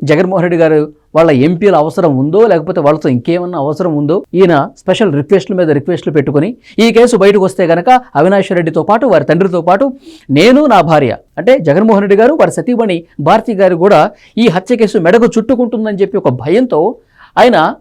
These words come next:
స్పెషల్గా రిక్వెస్ట్ల మీద రిక్వెస్ట్లు భారతీయ జనతా పార్టీ అగ్రనాయకత్వానికి పెట్టుకుంటే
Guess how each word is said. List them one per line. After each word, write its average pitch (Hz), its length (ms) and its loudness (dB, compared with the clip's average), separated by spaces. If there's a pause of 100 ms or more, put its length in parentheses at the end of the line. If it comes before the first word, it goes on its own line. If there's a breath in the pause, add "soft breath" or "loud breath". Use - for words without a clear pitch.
(240)
స్పెషల్గా 240 460 2
రిక్వెస్ట్ల 202 440 0
మీద 202 160 0
రిక్వెస్ట్లు 160 580 -4 (360)
భారతీయ 202 320 0
జనతా 190 180 -4
పార్టీ 180 220 -4
అగ్రనాయకత్వానికి 170 760 -2
పెట్టుకుంటే 160 580 -4